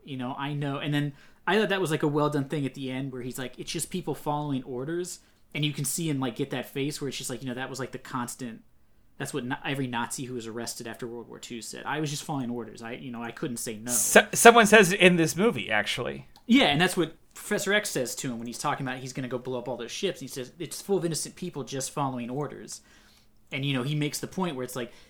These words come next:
Speaker 1: yeah, he, he knows. He's not gonna wait around to be like,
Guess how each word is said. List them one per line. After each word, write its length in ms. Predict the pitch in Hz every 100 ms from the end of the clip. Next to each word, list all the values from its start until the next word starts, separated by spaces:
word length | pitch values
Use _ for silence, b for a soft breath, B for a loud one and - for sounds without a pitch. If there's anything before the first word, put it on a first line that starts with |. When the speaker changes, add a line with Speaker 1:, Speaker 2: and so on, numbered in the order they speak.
| b
Speaker 1:
yeah, 260 | - 254 143
he, 260 | 117 185 -
he 180 | - 208
knows. 460 | 185 208 147 107
He's 220 | - 156 175
not 220 | 180 -
gonna 160 | 175
wait 360 | 131 143 110 - - -
around 520 | 131 131 139 127 135
to 100 | -
be 200 | - 123
like, 280 | 117 113